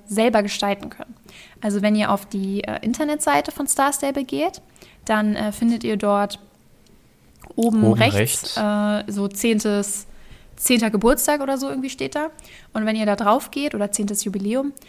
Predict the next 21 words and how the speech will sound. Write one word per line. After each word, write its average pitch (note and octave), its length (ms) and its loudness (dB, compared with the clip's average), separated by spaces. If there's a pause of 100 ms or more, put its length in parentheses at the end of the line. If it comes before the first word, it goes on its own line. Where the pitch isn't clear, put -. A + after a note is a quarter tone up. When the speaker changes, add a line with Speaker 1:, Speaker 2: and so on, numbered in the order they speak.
(200)
Speaker 1:
und A3 80 0
wenn G#3+ 80 2
ihr G#3+ 40 2
da G#3+ 120 4
drauf A3 260 4
geht, C4 140 -2
könnt A3+ 240 0
ihr G#3 160 2
dieses G3+ 320 0
Pferd G#3 320 0
eben G3 320 0
gestalten G#3+ 520 0
und A3 100 0
da G#3 60 2
könnt G#3 220 -2
ihr F#3+ 60 0
dann F#3+ 240 -2
zwischen G3+ 340 -2
mehreren G#3 440 -2
Rassen C4 340 0
auswählen D#4 600 0